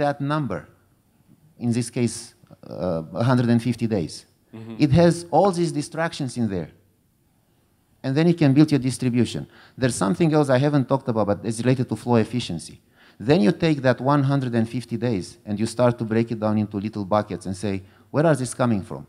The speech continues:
Speaker 1: And you're gonna see, uh, eighty days are coming because you constantly had to block this to work on something of higher priority.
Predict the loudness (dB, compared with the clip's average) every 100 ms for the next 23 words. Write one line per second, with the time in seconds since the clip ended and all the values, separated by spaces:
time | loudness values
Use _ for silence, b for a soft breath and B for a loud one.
0 | -8 -4 -2 0 -2 -4 -8 -8 b b
1 | b -6 -4 -2 0 0 2 2 2 -4
2 | -4 -4 -2 -2 0 -2 -6 -10 -4 -4
3 | -4 -4 -2 0 -2 -4 -4 -4 -6 2
4 | 2 2 -2 -8 -2 -2 0 -4 -2 -2
5 | -2 -2 -2 -4 -4 -6 -6 -4 -6 -8